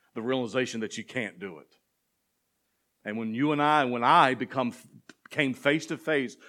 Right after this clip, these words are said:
with the reality of the law, I realized what a great sinner I was. It was at that point that I really died.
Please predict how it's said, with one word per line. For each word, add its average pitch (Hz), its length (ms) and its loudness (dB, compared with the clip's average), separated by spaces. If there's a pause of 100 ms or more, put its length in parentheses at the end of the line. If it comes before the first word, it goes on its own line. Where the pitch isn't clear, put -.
(160)
with 123 160 -4
the 131 80 -4
reality 135 520 4
of 147 60 0
the 135 80 0
law, 131 360 4
I 117 60 0
realized 156 540 4
what 123 120 -4
a 113 40 -6
great 143 380 -2
sinner 151 400 -2
I 131 140 6
was. 123 560 2 (280)
It 156 120 2
was 139 180 2
at 123 160 -4
that 175 260 8
point 190 300 2
that 147 100 2
I 139 100 12
really 151 420 6
died. 120 720 8